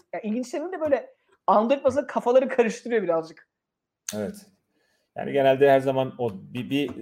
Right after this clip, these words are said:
Speaker 2: hedefe doğru odaklanma iyidir ama şirketler belki de büyük bir
Speaker 1: Pazar da çok
Speaker 2: yaygınlık
Speaker 1: büyük, ondan
Speaker 2: Evet,
Speaker 1: dolayı
Speaker 2: pa-, pa-, pazar çok büyük. Böyle çeşitlendirme yapmaya gidebiliyorlar.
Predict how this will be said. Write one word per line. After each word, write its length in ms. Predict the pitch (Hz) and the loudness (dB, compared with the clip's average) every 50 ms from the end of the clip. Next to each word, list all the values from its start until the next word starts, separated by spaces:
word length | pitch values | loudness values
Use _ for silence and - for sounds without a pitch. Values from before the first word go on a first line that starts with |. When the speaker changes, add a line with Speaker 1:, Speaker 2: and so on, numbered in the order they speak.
| - - 123 | -14 -12 -10
Speaker 2:
hedefe 340 | 113 101 123 113 - 135 127 | -6 -6 -4 -4 -2 -2 0
doğru 180 | 127 120 117 | 0 2 2
odaklanma 560 | 120 110 107 117 113 - 120 120 120 123 127 - | 2 0 0 -2 -4 -2 -4 -4 -4 -4 -6 -6
iyidir 300 | 131 135 135 113 113 107 | -6 -6 -4 -4 -2 -2
ama 400 | 104 110 131 135 131 - _ _ | -2 -2 -4 -4 -6 -8 _ _
şirketler 800 | - - - 113 107 - 117 110 107 - 123 127 - - - - _ _ _ - - _ - - _ _ _ _ _ _ _ _ | -18 -14 -12 -12 -10 -8 -8 -8 -6 -2 -2 -2 -2 -4 -12 -18 _ _ _ -20 -20 _ -20 -20 _ _ _ _ _ _ _ _
belki 260 | - 113 113 - - 113 | 2 2 2 0 -2 -6
de 120 | 120 107 | -4 -4
büyük 240 | 120 123 127 127 - | -4 -6 -6 -6 -4
bir 280 | 120 120 113 - - | -4 -4 -4 -6 -8
Speaker 1:
Pazar 380 | - 196 190 165 226 233 269 269 | -6 -4 -2 2 2 4 4 4
da 20 | |
çok 100 | 262 208 | 2 2
Speaker 2:
yaygınlık 300 | 220 220 220 190 - - | 0 -2 -2 -2 -4 -4
Speaker 1:
büyük, 140 | 123 120 - | -2 -2 -2
ondan 340 | 190 185 95 101 - - 120 | -2 -4 -2 -2 -2 0 0
Speaker 2:
Evet, 120 | 120 113 110 | 0 0 0
Speaker 1:
dolayı 120 | 113 107 | 0 0
Speaker 2:
pa-, 180 | 113 117 113 - | 0 0 0 0
pa-, 200 | 117 120 120 - - _ _ _ - | 0 0 0 0 -4 _ _ _ 2
pazar 340 | 131 120 - 143 135 135 | 2 4 4 4 2 4
çok 260 | - - 151 143 - 131 | 2 0 -2 -2 -2 -4
büyük. 240 | 135 139 - - | -6 -6 -2 0
Böyle 200 | 131 131 123 127 | 0 0 0 0
çeşitlendirme 720 | - - 127 117 - 135 - 123 131 131 131 123 131 135 143 | -4 -6 -6 -6 -6 -6 -2 0 0 0 0 -2 0 0 2
yapmaya 480 | 131 - 113 120 123 135 139 - - - - - - - _ _ _ _ _ | 2 0 0 -2 -2 -2 -2 -2 -4 -10 -16 -20 -20 -20 _ _ _ _ _
gidebiliyorlar. 840 | - 110 101 123 117 131 131 135 120 107 101 98 - - - - - | -8 -4 -2 -2 0 2 4 4 6 6 4 2 0 -4 -14 -18 -18